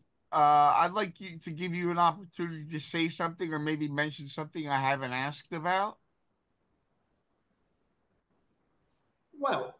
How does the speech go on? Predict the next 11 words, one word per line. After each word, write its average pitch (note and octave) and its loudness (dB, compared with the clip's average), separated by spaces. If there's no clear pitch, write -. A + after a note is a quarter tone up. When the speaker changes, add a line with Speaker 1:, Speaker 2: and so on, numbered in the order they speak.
Speaker 2:
I B3+ 0
like C4+ 4
to, C4 -4
to - -10
thank B3+ 2
you B3+ -2
a C4 6
lot G#3+ 10
for G#3+ 2
the F#3 0
opportunity, F#3+ 0